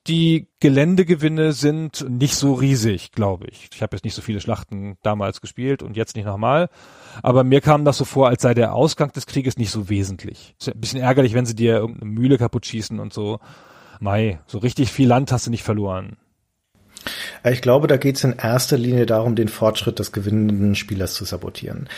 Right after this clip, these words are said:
Speaker 2: Dadurch, dass die Variablen überschaubar sind in dem Spiel, ist es relativ leicht zu sehen, wer gerade vorne liegt. Es gibt ja auch einen Statistikbildschirm, wo du dir das anzeigen lassen kannst. Da wird's auch nochmal in Punkte umgerechnet.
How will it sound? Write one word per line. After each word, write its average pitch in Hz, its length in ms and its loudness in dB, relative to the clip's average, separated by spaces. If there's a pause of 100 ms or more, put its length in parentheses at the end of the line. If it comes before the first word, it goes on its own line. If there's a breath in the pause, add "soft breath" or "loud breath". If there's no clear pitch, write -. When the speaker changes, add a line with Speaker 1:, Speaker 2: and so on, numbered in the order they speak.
(200 loud breath)
Speaker 2:
Dadurch, 127 340 4
dass 127 180 0
die 131 140 0
Variablen 117 720 4 (100)
überschaubar 107 580 2
sind 107 180 -4
in 101 100 -2
dem 104 120 2
Spiel, 113 340 -2
ist 113 140 -4
es - 180 -8
relativ 120 460 2
leicht 98 300 -2
zu 113 100 -2
sehen, 104 280 2
wer 104 140 4
gerade 101 260 0
vorne 104 300 0
liegt. 95 240 -2
Es 101 120 -6
gibt 107 180 -2
ja 110 80 4
auch 104 100 2
einen 110 120 0
Statistikbildschirm, 110 1040 0
wo 101 80 0
du 101 100 0
dir 101 120 -4
das 98 180 0
anzeigen 110 500 2
lassen 110 240 0
kannst. 101 320 0
Da 98 80 0
wird's 98 180 -4
auch 101 80 0
nochmal 95 200 0
in 85 80 -4
Punkte 120 300 -2
umgerechnet. 101 640 -6